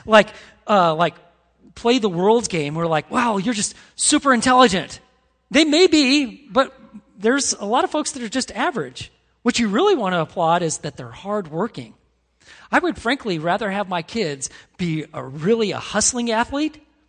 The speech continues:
than kind of like the elite one that has all sorts of talent.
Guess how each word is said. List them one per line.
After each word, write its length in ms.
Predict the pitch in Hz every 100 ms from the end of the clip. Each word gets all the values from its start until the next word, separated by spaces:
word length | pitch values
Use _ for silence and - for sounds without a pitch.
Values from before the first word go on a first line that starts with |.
| _ _
than 220 | 220 220 180
kind 260 | - 208
of 80 | 196
like 180 | 180 170
the 120 | 185
elite 300 | 165 190 214
one 180 | 143 127
that 100 | 135
has 200 | 170 165
all 240 | - 165
sorts 280 | 170 190 165
of 80 | 180
talent. 420 | 165 196 135 -